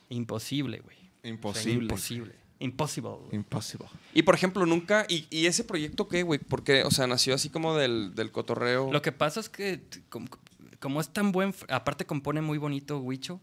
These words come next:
Speaker 1: este, el vato empezó a hacer rolas. Hay una canción que se llama Hugo Sánchez, u-, eh,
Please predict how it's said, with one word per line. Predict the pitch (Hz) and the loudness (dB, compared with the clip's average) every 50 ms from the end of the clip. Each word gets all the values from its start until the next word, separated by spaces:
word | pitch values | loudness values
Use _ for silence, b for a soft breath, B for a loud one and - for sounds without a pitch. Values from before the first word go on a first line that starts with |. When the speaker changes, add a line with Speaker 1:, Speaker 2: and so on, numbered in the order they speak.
| _ _ | _ _
Speaker 1:
este, | 117 113 113 - - - 113 110 107 104 104 101 95 b b b b _ | -12 -10 -10 -12 -14 -10 -8 -8 -8 -8 -8 -10 -12 b b b b _
el | 113 113 | -4 -4
vato | 123 131 - 170 | -4 -2 -2 -4
empezó | 156 - 131 - 139 | -6 -6 -8 -8 -8
a | |
hacer | - - 160 143 | -6 -6 -6 -2
rolas. | 139 131 131 131 143 156 165 - 135 | 0 0 0 0 -2 -6 -6 -6 -6
Hay | 123 131 | -4 -2
una | 139 147 143 139 | 0 -2 -2 -2
canción | - 123 113 117 123 117 | -2 -6 -4 -4 -6 -6
que | - 127 | -6 -8
se | - | -6
llama | 123 120 127 131 127 127 b b b b b b b b | -4 -2 -2 -2 -2 -6 b b b b b b b b
Hugo | 139 139 151 160 | -4 -2 -2 -4
Sánchez, | 156 - 165 156 156 147 - - 165 165 160 156 160 - | -2 -2 -2 -2 -2 -4 -4 -4 -2 -2 -2 -4 -6 -10
u-, | 135 131 - | -12 -10 -8
eh, | 131 131 120 117 | -8 -10 -10 -10